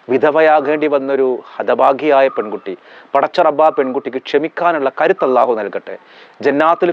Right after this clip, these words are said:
ഫിർദൗസിൽ ഉന്നതമായ സ്ഥാനം നൽകി അല്ലാഹു അനുഗ്രഹിക്കട്ടെ. ഈ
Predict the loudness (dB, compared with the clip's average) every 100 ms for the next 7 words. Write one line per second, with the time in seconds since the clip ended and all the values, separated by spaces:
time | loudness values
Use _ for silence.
0 | 0 0 0 -2 -4 -4 -4 -4 -2 -2
1 | -4 -4 0 2 2 0 -2 -6 -8 -16
2 | -20 -4 0 0 2 0 2 0 0 0
3 | -4 -10 -16 _ _ -20 -20 -20 _ _
4 | _ _ -20 -20 -20 -20 -8 0